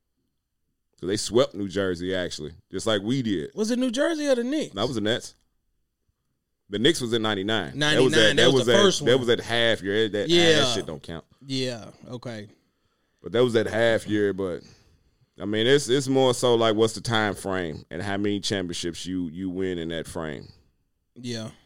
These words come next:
Speaker 2: Who was that? Who scored that? Addison?
Speaker 1: I don't
Speaker 2: Sorry,
Speaker 1: know who
Speaker 2: guys.
Speaker 1: that
Speaker 2: We, we
Speaker 1: is.
Speaker 2: got the game on. I needed Osborne to get that joint. Yeah, that's Addison.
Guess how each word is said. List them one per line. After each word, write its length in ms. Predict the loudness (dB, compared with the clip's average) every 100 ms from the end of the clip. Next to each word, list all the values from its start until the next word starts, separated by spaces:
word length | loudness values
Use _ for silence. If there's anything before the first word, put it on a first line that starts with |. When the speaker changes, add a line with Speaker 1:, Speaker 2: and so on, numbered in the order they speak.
| _ _ _ _ _ _ _
Speaker 2:
Who 120 | 4 6
was 140 | 6
that? 220 | 2 -2 -10 _ _ _ _ _ _
Who 140 | -6
scored 320 | -2 -2 0
that? 200 | -4 -8 -16 _ _ _
Addison? 560 | -2 0 0 -2 -6 -8 _ _ _ _ _ _ _ _ _ _ _ _ _ _ _ _ _ _ _ _ _
Speaker 1:
I 60 | -8
don't 0 |
Speaker 2:
Sorry, 260 | -4 -4
Speaker 1:
know 40 | -2
who 60 |
Speaker 2:
guys. 140 | -2 0
Speaker 1:
that 60 |
Speaker 2:
We, 160 | 0 0
we 100 | 0
Speaker 1:
is. 40 | 0
Speaker 2:
got 120 | -2
the 60 | -2
game 400 | -2 0 0 -2
on. 340 | -6 -8 -8
I 100 | -4
needed 280 | 0 0 0
Osborne 640 | -2 0 0 -2 -6 -6 -6
to 60 |
get 200 | -8 -8
that 180 | -6 -8
joint. 320 | -8 -8 -10 -16 _ _ _ _ _ _ _ _ _ _ _ _ _ _ _ _ _
Yeah, 280 | -12 -10 -10
that's 220 | -10 -12
Addison. 640 | -10 -10 -10 -10 -12 -14